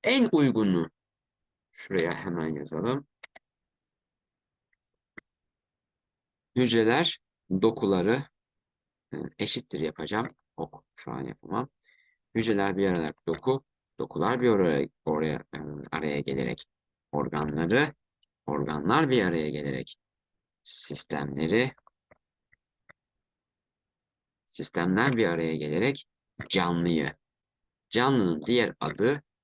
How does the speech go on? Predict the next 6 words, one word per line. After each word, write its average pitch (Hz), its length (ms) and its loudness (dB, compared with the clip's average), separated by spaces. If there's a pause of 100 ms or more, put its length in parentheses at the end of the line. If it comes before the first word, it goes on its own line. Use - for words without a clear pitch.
(120)
organizma. 80 840 -8 (4000)
Okey. - 200 -12 (560)
Şu, - 200 -20
şu, - 160 -16 (380)
yani 76 180 -10 (520)
yapmak, - 380 -20